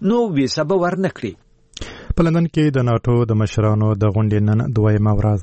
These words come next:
Speaker 2: ده. دغه سرمشریزه د ناټو پوځي تړون د اویایمې کلیزې په مناسبت رابلل سوې ده. د نن ورځې غونډه د ناټو د سرمنشي ینس سټولټنبرګ په وینا پیل سوې، نوموړي د نړۍ په بېلابېلو برخو کې د روانو تحولاتو په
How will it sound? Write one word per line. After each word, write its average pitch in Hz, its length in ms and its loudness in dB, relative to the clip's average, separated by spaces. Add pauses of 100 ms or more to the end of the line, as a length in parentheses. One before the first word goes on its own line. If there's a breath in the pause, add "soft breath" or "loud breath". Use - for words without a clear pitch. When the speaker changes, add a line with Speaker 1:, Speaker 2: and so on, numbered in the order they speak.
(100)
Speaker 2:
ده. 107 80 2 (280)
دغه 110 220 2
سرمشریزه 110 680 0
د 107 120 0
ناټو 107 260 2 (140)
پوځي 107 300 0
تړون 143 260 2
د 139 40 0 (120)
اویایمې 127 460 2
کلیزې 123 360 0
په 110 120 -2
مناسبت 110 480 0 (300)
رابلل 104 340 0
سوې 104 360 0
ده. 107 80 2 (100)
د 127 120 -2
نن 156 140 2
ورځې 127 340 0
غونډه 127 300 0
د - 20 0 (100)
ناټو 117 260 0 (100)
د 113 140 2
سرمنشي 107 580 0
ینس 110 240 0 (140)
سټولټنبرګ 120 880 0
په 107 100 2
وینا 113 260 2 (220)
پیل 104 160 0
سوې، 113 220 0
نوموړي 110 360 2 (420 loud breath)
د - 120 -2
نړۍ 156 220 2
په 147 100 -2
بېلابېلو 135 440 0
برخو 123 200 -2
کې 127 200 -4 (120)
د 110 100 0
روانو 110 380 0
تحولاتو 107 600 0
په 107 60 0